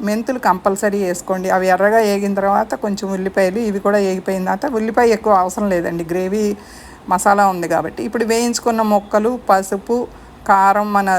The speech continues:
రుచిని బట్టి వేసుకోండి, పచ్చిమిరపకాయలు, అలాగే ఈ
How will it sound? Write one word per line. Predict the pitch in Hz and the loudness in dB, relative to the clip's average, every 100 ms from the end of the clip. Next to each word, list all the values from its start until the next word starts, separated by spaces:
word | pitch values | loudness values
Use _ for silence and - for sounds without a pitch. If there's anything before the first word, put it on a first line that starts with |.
| - | 0
రుచిని | 196 190 208 214 | -4 -4 -4 -2
బట్టి | 196 202 214 | -2 -4 -2
వేసుకోండి, | 190 - 202 185 190 190 | -2 -4 -6 -6 -6 -2
పచ్చిమిరపకాయలు, | 170 170 175 170 - 175 170 233 - - - - - | -2 -2 -6 -6 -4 -6 -4 -6 -10 -20 -20 -12 -4
అలాగే | 185 190 190 190 180 180 - - - - - - | 2 2 2 -2 -4 -8 -14 -20 -20 -20 -18 -6
ఈ | 202 | -2